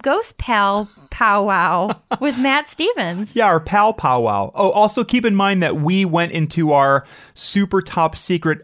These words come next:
Speaker 2: underground apocalypse bunker to record it. So the audio's a little bit boomy, but it's because, again, we were, it, we're in our underground bunker that we spent six million dollars to make,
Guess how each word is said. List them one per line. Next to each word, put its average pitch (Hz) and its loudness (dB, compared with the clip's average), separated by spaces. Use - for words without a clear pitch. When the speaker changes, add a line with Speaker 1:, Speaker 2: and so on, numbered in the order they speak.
Speaker 2:
underground 147 2
apocalypse 147 -2
bunker 135 -2
to - -6
record 135 0
it. - -4
So - -4
the 175 2
audio's 214 4
a 180 -2
little 196 2
bit 165 0
boomy, 143 2
but 151 0
it's 151 -2
because, 147 -2
again, 139 0
we 139 2
were, 151 2
it, 151 0
we're 143 0
in 156 0
our 135 2
underground 196 2
bunker 156 0
that 135 0
we 151 0
spent 139 -4
six - -2
million 160 2
dollars 123 0
to - -4
make, 120 -4